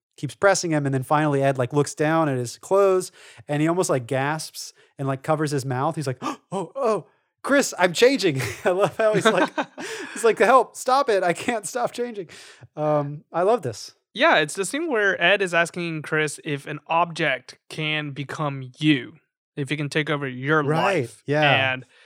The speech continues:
Speaker 2: he equates it with the film where somebody gets, uh, the brain of, like, a serial murderer or something, um, like, a crazy
Speaker 1: Donovan's
Speaker 2: person.
Speaker 1: brain. Yeah, that's what he
Speaker 2: Yes.
Speaker 1: says. Uh-huh.
Speaker 2: And then eventually the brain takes over, uh,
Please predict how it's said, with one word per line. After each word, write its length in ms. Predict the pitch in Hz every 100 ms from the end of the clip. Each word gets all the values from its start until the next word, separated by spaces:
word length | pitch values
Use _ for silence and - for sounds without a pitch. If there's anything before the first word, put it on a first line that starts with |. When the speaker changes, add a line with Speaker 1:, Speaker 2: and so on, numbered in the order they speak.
| _ _
Speaker 2:
he 240 | - 185
equates 380 | 170 - 233 -
it 100 | 185
with 160 | 160 156
the 60 | 151
film 460 | - 165 156 156 147
where 260 | 147 135
somebody 500 | 131 - 147 143 139
gets, 500 | 139 131 139 135 -
uh, 240 | 143 127 127
the 80 | 127
brain 340 | 131 131 135
of, 60 | 131
like, 140 | 127
a 40 | 117
serial 320 | - 175 202
murderer 260 | 202 208 214
or 60 |
something, 480 | 214 214 220 220 196
um, 440 | 151 131 131 127 123
like, 100 | 147
a 100 | 151
crazy 220 | 160 170
Speaker 1:
Donovan's 60 | 139
Speaker 2:
person. 180 | 139 131 127 107
Speaker 1:
brain. 160 | 110 -
Yeah, 300 | 139 135 110 110
that's 200 | 170 208
what 80 | 165
he 60 |
Speaker 2:
Yes. 60 | 131
Speaker 1:
says. 300 | 123 110 - _ - _
Uh-huh. 220 | 147 151 -
Speaker 2:
And 220 | 143 143
then 300 | 143 139 139 -
eventually 680 | 160 165 196 202 180 165 151
the 100 | 147
brain 480 | 139 160 160 165 160
takes 300 | 156 147 -
over, 480 | 147 139 135 135 - -
uh, 360 | 147 135 131